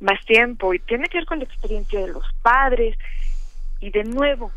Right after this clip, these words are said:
si hay lecturas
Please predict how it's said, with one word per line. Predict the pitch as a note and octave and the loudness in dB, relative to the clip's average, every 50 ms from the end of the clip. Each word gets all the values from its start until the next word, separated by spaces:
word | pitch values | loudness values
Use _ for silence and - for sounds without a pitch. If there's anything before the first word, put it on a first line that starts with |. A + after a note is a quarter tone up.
| - - - - - - - - - - - - - - - - - - - - - - - - - - - - | -10 -12 -14 -16 -14 -14 -14 -14 -14 -14 -14 -14 -16 -16 -18 -18 -16 -14 -14 -12 -12 -10 -8 -6 -2 0 0 0
si | A#3+ A#3+ | 2 2
hay | B3 B3+ C#4+ C#4+ - - - - - | 2 2 0 -2 -6 -6 -8 -8 -6
lecturas | - A#3 G#3 G3 F#3+ F#3 - - - D4 D4+ E4+ F4 F4 D#4+ E4 D#4+ E4 E4 | -4 -2 -2 -2 -4 -4 -6 -6 -6 -4 -4 -4 -2 -2 -2 -2 -2 -4 -6